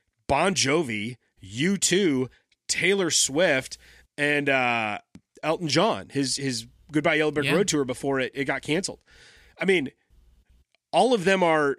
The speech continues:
Speaker 1: sixty, seventy plus, except for T Swift, who obviously is the only, you know, current
Speaker 2: Crossover. Yeah.
Speaker 1: crossy, yeah,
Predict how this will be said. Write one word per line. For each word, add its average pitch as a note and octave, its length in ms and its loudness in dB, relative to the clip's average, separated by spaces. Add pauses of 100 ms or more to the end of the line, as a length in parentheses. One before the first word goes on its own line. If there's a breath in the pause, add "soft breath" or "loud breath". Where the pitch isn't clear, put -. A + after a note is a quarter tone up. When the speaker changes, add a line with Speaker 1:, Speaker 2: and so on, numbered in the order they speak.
(100)
Speaker 1:
sixty, - 680 -2
seventy D#3+ 520 0
plus, C3 680 -2 (340 soft breath)
except F3 500 0
for E3+ 140 -4
T D3 220 -2
Swift, D3+ 460 0
who C3 420 -2 (500)
obviously D3 460 0
is B2+ 100 -4
the C3 120 -2
only, B2+ 600 -2
you B2+ 120 -4
know, G#2+ 360 -6 (240)
current C#3+ 760 -4
Speaker 2:
Crossover. B2+ 760 -8 (200)
Yeah. B2 100 -4
Speaker 1:
crossy, C#3 640 -2
yeah, C3+ 220 -2